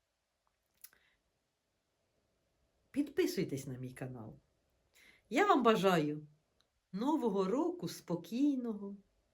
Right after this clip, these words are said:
сімейного, багатого, е,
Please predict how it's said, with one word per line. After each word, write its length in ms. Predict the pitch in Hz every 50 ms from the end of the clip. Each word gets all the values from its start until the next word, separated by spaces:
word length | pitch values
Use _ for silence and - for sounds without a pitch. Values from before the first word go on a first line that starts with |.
| _ _
сімейного, 1040 | - - - 320 320 233 180 185 214 240 262 262 247 233 226 214 208 202 202 202 202 202 _ _ _ _ _ _ _ _ _ _ _ _ _ _ _ _ _ _ _ _ _ _ _ _ _ _ _ _ -
багатого, 1000 | 156 170 226 233 233 294 403 403 - - 247 233 180 190 185 170 156 - - - - _ _ _ -
е, 1000 | 156 156 156 151 147 143 143 139 139 135 135 131 131 135 135 135 135 - -